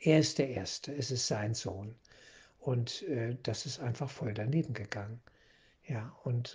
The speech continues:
und das ist, äh, ein schmerzvoller Prozess. Und der, der Punkt ist für mich die Angst des Vaters vor dem Schwiegervater, zu sich selber zu stehen, zu dieser Einsicht, schwarze Piste kommt nicht in Frage, blaue geht grad noch,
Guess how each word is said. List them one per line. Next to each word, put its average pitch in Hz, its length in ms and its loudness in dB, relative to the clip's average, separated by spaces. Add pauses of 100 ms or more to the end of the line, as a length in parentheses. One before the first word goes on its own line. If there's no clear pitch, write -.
und 120 200 0
das - 160 -4
ist, - 280 -8 (160)
äh, 131 240 2 (460)
ein 135 160 0
schmerzvoller 151 720 2
Prozess. 180 600 2
Und 131 220 0 (340)
der, 156 680 4
der 143 240 2
Punkt 262 480 6
ist 220 180 0
für 202 180 4
mich 185 440 6
die 160 180 2 (120)
Angst 190 580 4
des 139 180 0
Vaters 170 540 2
vor 151 160 0
dem 120 180 0
Schwiegervater, 135 920 0
zu - 340 2
sich 151 380 0
selber 120 380 2
zu 120 200 -6
stehen, 160 540 2 (400)
zu - 180 0
dieser 127 440 0
Einsicht, 160 580 6
schwarze 131 500 0
Piste 143 400 0
kommt 135 320 -2
nicht 139 240 2
in 139 120 2
Frage, 117 520 0
blaue 110 460 2
geht 135 320 2
grad 123 320 2
noch, 120 240 0